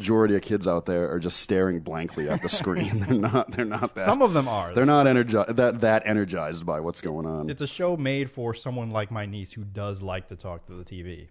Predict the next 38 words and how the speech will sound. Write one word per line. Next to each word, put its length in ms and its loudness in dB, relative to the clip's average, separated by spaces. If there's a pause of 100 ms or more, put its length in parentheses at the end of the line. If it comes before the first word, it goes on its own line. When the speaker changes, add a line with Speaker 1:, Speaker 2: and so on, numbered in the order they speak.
(100)
Speaker 2:
So, 400 -14 (560)
and 320 -18
she'll 300 -14 (320)
try 140 -4
to 60 -6
gather 380 -6
people 280 -12
around 360 -10
to 100 -18
watch 260 -10
it 100 -20
with 180 -6
her, 420 -8
and 220 -14
sometimes 400 -8
maybe 200 -4
not. 240 -8
She'll 160 -10
watch 220 -6
it 40 -14
by 100 -10
herself. 380 -16 (440)
Speaker 1:
Unless 240 2
Dora's 300 4
like, 180 -2
"Do 100 -8
you 160 -2
see 240 -4
Boots 400 0
sneaking 400 0
around 300 2
in 100 2
the 60 0
shadows 480 -4
with 120 -4
a 80 -4
knife?" 520 -2 (280)
<laughs> 460 -12